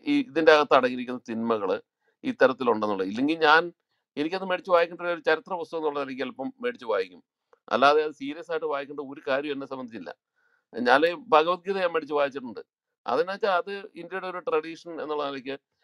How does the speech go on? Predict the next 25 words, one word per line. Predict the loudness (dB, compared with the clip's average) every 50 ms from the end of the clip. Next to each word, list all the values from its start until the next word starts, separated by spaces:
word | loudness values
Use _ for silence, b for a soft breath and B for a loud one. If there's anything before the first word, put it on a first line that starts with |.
| _ _ -6
ആ | -4 -4
പുസ്തകം | -2 -2 -6 -6 -4 -4 -6 -6 -6 -10 _ -4
മേടിച്ച് | -4 -4 -2 0 2
വായിക്കുക, | 2 2 2 2 0 -2
അല്ലെ | 0 0 -2 -2 0
മഹാഭാരതം | 0 2 4 6 4 4 2 0 -4 -6
മേടിച്ച് | -6 -8 -6 -4
വായിക്കുക | -4 -4 -4 -4 -6 -8
എന്നൊക്കെ | -8 -8 -8 -8 -8
പറയുന്നത് | -8 -8 -10 -12 -14 -14 _ _ _ _ _ _ _ -6
നമ്മളതിനെപ്പറ്റി | -2 -2 0 2 2 2 4 4 2 0 -2 -8
ഒന്ന് | 0 2 2
അറിയാനാണ്. | 2 2 2 0 0 0 0 -4 -4
അതൊരു, | -4 -6 -6 -8 -14 _ -14
ഒരു | -14 -8
സാഹിത്യ | 0 2 2 2 0 -2 -8 -14
സൃഷ്ടി | -14 -14 -16 -12 -10 -8
എന്നുള്ള | -6 -6 -6 -4
നിലയ്ക്കും | -6 -8 -8 -10 -12 -12 -14 _ _ _ _ _ _ -2 0
അത് | 2 2 6
ഭാരതത്തിന്റെ | 8 8 8 8 4 0 -4 -6 -8 -8
ഒരു | -8 -10
ട്രഡീഷണൽ | -10 -8 -8 -8 -8 -8 -12 -8 -4 -4
ആയിട്ടുള്ള | -4 -4 -6 -10
സംഭവമാണ് | -10 -8 -6 -4 -4 -4 -4 -8